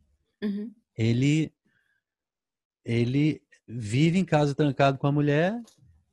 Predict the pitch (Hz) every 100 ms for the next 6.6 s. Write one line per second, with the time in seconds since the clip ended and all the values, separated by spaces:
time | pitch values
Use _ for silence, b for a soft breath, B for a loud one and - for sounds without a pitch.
0 | _ _ _ 214 170 165 135 117 156 185
1 | - 170 180 123 131 151 - 202 214 -
2 | 190 160 - _ _ _ 202 214 208 190
3 | 165 147 - 127 87 104 - 123 - 127
4 | 113 - 104 117 107 110 - - 101 107
5 | 120 - 98 - 113 113 - 120 87 113
6 | - - 117 127 110